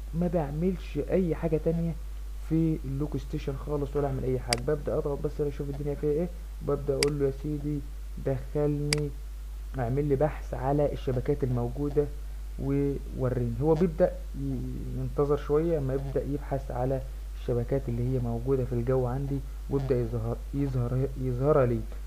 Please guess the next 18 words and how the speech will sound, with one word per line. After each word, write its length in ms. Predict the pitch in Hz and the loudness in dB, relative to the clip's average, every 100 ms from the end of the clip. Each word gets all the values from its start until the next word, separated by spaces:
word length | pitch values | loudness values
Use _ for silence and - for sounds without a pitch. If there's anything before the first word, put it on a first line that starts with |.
| - | 2
طيب 280 | 135 127 127 | 4 6 6
لو 240 | 139 143 | 4 4
ال-، 220 | 156 151 | 2 4
الشبكات 640 | 139 117 135 135 131 180 170 | 4 4 2 2 4 2 2
ما 80 | 143 | 2
ظهرتش 400 | 131 135 160 139 | 2 2 2 -2
معايا 360 | 120 147 160 | -2 0 2
بسرعة 420 | 147 - 156 147 147 - - - | 0 -2 -2 -2 -6 -8 -8 -2
وانا 180 | 143 135 | 0 4
عاوز 240 | 147 143 | 4 6
اربط 300 | 151 147 147 - - - - | 2 2 -2 -2 -8 -8 -2
واخلص، 640 | 131 143 127 123 139 135 127 | 4 4 4 2 2 2 0
ممكن 240 | 147 135 135 | -2 0 0
اعمل 240 | 127 117 120 | 2 0 -2
ايه؟ 120 | 117 - - - - - | -4 -6 -8 -8 -8 -4
ممكن 280 | 160 160 143 | -2 0 -2
اقول 160 | 147 | 0
لك 100 | 139 | -2